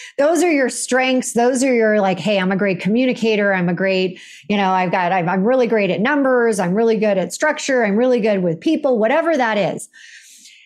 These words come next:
And then you've got the idea that there are those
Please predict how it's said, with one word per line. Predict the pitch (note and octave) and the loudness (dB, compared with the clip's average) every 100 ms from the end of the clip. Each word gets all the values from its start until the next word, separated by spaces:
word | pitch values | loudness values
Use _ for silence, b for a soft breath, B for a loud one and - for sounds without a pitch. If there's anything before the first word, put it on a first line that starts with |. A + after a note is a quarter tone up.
| _ - | _ -2
And | A#3 | 0
then | B3+ F4 A4 | 2 2 2
you've | F4+ G#3+ | 2 0
got | G3 F3 F3 A#3+ - _ _ _ _ | 0 0 0 -2 -4 _ _ _ _
the | A3+ A3+ | 0 0
idea | G#3+ F#3 G#3 | 2 2 2
that | G#3+ A3 | 0 0
there | A#3+ B3 | 2 2
are | |
those | B3+ B3+ B3+ A#3 - | 2 2 2 0 -6